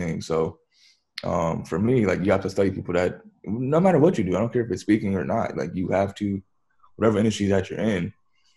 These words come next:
in order for you to get good and great and phenomenal at it, you have to study people who are already at that level. And you gotta see what they're doing and see what you're not doing and implement what they're doing into what you do.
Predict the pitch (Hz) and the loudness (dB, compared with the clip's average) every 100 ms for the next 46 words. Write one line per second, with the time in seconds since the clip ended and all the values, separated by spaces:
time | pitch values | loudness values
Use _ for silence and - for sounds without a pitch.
0 | - 95 95 95 98 95 92 95 - - | -10 0 0 2 2 2 2 0 0 -6
1 | _ - 87 - 107 101 92 92 107 107 | _ -16 -10 0 4 4 2 0 0 0
2 | 98 95 92 107 104 90 90 98 92 90 | -4 -6 -2 0 0 -2 -2 -2 -2 -4
3 | - 107 98 - 101 95 95 92 87 85 | -2 -2 -2 -6 -6 0 0 0 -2 -6
4 | - - 95 78 95 95 - - _ _ | -6 -4 -2 0 0 -2 -4 -18 _ _
5 | _ _ - 95 95 95 98 85 92 87 | _ _ -6 -2 -2 -2 -4 -2 -4 -4
6 | 85 82 - _ - 85 - 90 98 98 | -4 -4 -6 _ -14 -10 -6 -4 -2 0
7 | 98 - 82 80 80 80 73 - 82 82 | 0 0 -4 -6 -8 -8 -6 -6 -6 -4
8 | 85 71 87 - 110 62 - - 73 85 | -4 -4 -4 -2 -4 -4 -10 -14 -10 -6
9 | 80 127 90 | -6 -6 -10